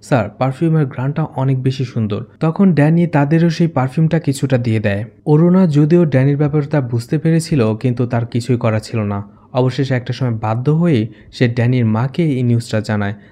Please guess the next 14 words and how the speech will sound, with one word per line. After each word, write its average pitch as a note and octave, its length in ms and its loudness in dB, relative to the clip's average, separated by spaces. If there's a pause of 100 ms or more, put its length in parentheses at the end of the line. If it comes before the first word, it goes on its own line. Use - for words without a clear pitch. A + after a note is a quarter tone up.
(160)
যে A#2+ 120 0
তার A#2 160 0
নাতি B2 340 -2
যশ A#2 400 -2 (120)
রিসিপিয়েন্ট E3+ 560 2
লিস্টে E3 340 0
নাম্বার A#2 300 2
ওয়ানে A2+ 320 2
চলে A2 240 0
এসেছে। G#2+ 380 -4 (240)
এটা C3+ 200 0
শুনে D#3 360 0
ড্যানির A#2 320 0
মা B2 200 2